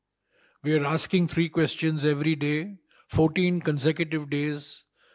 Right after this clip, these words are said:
we have asked questions of the Prime Minister directly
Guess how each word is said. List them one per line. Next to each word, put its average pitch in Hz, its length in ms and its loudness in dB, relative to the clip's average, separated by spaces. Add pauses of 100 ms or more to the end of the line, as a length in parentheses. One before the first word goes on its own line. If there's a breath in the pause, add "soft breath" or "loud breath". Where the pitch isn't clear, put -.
(140 soft breath)
we 143 160 -2
have 143 140 0
asked 147 340 -2
questions 156 540 -2
of - 320 -6 (380)
the 151 80 -2
Prime 165 260 0
Minister 175 460 2
directly 160 720 2